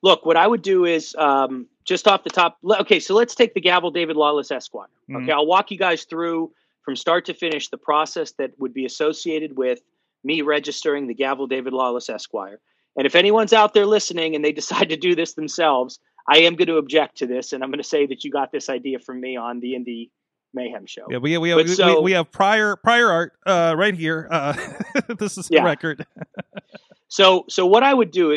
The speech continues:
Speaker 1: if I was registering this trademark myself, not being a lawyer, I would go to the U S P T O website. I would look at the trademark registry.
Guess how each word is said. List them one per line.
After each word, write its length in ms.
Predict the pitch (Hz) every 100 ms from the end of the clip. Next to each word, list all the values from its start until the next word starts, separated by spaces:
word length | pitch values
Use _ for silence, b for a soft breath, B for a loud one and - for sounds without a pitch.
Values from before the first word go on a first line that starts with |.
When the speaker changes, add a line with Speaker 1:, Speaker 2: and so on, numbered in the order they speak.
| 147
Speaker 1:
if 160 | 143
I 140 | 165 214
was 180 | 233
registering 540 | 180 185 175 - 170 156
this 100 | 143
trademark 480 | - 151 147 147 -
myself, 440 | 143 - 131 127
not 180 | 139 139
being 160 | 165
a 60 | 151
lawyer, 320 | 139 127 120
I 40 | 117
would 120 | 120
go 120 | 139
to 60 | 170
the 120 | 185
U 140 | 180
S 80 | 170
P 200 | - 160
T 200 | - 160
O 280 | 160 160 - -
website. 460 | 123 117 110 107 - _ _ _ _
I 80 | -
would 140 | 135 135
look 180 | 160
at 100 | 190
the 60 | 156
trademark 480 | - 170 160 165 160
registry. 640 | 139 120 113 - 110 113